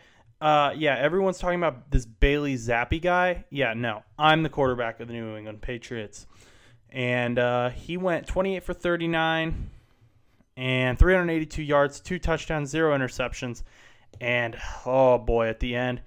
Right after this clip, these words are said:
he was, the score was twenty-six to thirty-three, so they had, like, two seconds left at the end, but he was still fighting. He fought to the end,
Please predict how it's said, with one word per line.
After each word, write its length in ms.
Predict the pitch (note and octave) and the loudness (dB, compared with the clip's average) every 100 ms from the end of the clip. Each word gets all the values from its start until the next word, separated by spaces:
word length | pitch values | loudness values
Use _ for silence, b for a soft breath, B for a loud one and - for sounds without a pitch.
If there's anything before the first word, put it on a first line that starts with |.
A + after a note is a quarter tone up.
| b b b | b b b
he 180 | D3 C#3+ | -6 -2
was, 260 | C3+ B2 | -2 -4
the 120 | C3 | -8
score 640 | C3 - - G3 G3+ F#3 D3 | -10 -10 -4 0 2 0 0
was 340 | C#3+ C3+ B2+ | 0 0 0
twenty-six 520 | - E3 D#3 - C#3+ - | -4 -6 -4 -6 -10 -10
to 80 | |
thirty-three, 600 | B2+ C3 A2+ A2 B2 A2+ | -8 -6 -4 -4 -4 -6
so 400 | G#2+ - A#2 A2+ b b b - | -8 -4 -4 -4 b b b -4
they 80 | D3+ | 4
had, 180 | D#3 | 6
like, 320 | C#3+ B2 A2 - _ _ - | 6 4 0 -8 _ _ 4
two 220 | - D#3+ | 6 6
seconds 420 | - C#3 - A2 | 0 -4 -4 -8
left 240 | A2+ A2 A2+ | -8 -8 -10
at 80 | |
the 140 | A2 A2+ | -10 -8
end, 160 | G#2+ | -8
but 100 | A2 | -8
he 100 | B2 | -4
was 140 | E3 D3 | -2 0
still 160 | D3+ | 0
fighting. 320 | C3+ - A2 A2+ | 0 -2 -6 -6
He 160 | D3+ | -8
fought 360 | F3+ E3+ C3+ - | -4 -2 -2 -4
to 80 | A#2 | -14
the 140 | G#2+ | -12
end, 220 | G#2+ G#2+ | -12 -14